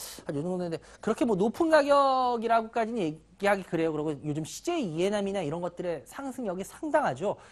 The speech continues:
씨제이 이해남의 상승력 이런 것들이 상당하기 때문에 제가 봤을 때는 이거는 씨제이는 갖고 있으면은 손실은 안 볼 거예요. 근데 문제는 뭐냐? 이거 여러 번 말씀드리지만 지주사들이 이제 가는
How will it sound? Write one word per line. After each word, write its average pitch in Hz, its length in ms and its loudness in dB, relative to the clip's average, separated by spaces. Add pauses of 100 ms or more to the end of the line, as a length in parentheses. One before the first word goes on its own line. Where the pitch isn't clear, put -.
(120)
씨제이 220 320 -8
이해남의 160 320 -6
상승력 196 420 -6
이런 147 140 -6
것들이 156 240 -8
상당하기 226 440 -4
때문에 190 540 -2 (320)
제가 214 220 2
봤을 294 260 6
때는 247 520 -2
이거는 233 720 -2
씨제이는 262 500 -6
갖고 - 300 -8
있으면은 214 460 -4
손실은 403 380 -2
안 175 120 0
볼 151 100 -2
거예요. 131 200 -4
근데 190 140 0
문제는 165 300 -2
뭐냐? 147 380 2 (300)
이거 143 120 -6
여러 151 160 0
번 254 120 4
말씀드리지만 190 540 -2
지주사들이 247 840 0
이제 165 200 -4
가는 180 760 -4